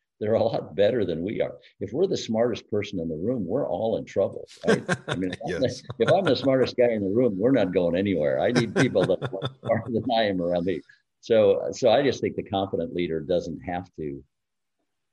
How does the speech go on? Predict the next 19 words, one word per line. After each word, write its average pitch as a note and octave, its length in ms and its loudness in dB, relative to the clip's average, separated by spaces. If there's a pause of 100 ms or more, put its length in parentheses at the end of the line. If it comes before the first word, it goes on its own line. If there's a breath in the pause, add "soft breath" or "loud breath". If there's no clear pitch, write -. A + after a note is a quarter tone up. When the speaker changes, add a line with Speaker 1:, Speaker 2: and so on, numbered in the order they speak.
(260)
Speaker 1:
promote F#2 400 -2
the F2 100 -8
ego, G2 520 -4
right? E2+ 220 -6
They E2+ 80 -10
just, E2+ 320 -10
it's - 160 -14
just - 220 -6
not E2 200 -12
necessary. - 680 -12 (340)
And F#2 100 -6
so B2 100 4
I A2 80 4
think C3+ 240 -2
that G2+ 160 2 (300)
when A2 200 -2
we G#2 260 -2
discover F#2+ 560 -2
that, E2 320 -8